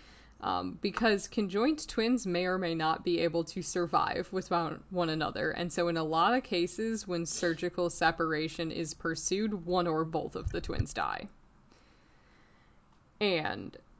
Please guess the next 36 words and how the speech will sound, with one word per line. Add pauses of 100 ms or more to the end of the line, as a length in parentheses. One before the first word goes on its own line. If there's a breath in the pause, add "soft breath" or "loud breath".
(1600)
um, (1000 soft breath)
and
also,
if
one
conjoined
twin
dies
and
you
don't
immediately
separate
them,
the
other
one
will
die. (1000 loud breath)
Um, (180)
just
because,
um,
there's
one
case,
which
I'll
talk
about
a
bit
in
a
bit,
but